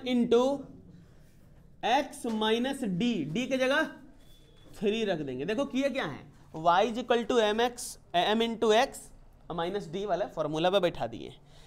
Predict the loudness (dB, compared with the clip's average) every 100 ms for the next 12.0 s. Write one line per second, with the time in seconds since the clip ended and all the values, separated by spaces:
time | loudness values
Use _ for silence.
0 | -2 2 4 2 2 4 8 8 8 2
1 | -2 -4 -4 -4 -6 -8 -16 -20 -16 -8
2 | -2 0 2 2 2 4 4 4 0 -2
3 | -4 -16 -10 -10 -10 -14 -18 -20 -16 -14
4 | -10 -8 -8 -10 -12 -12 -8 -8 -6 -6
5 | -4 -2 -4 -6 -14 -18 -16 -10 -8 -2
6 | -2 0 -2 -2 -2 -2 2 4 4 4
7 | 2 2 0 0 0 2 2 4 2 4
8 | 4 2 -2 -18 -20 -20 -20 -20 -20 -20
9 | -4 4 4 4 0 -2 -2 -2 0 2
10 | 4 4 2 0 -6 -16 -20 -20 -4 2
11 | 4 2 0 -12 0 6 8 6 4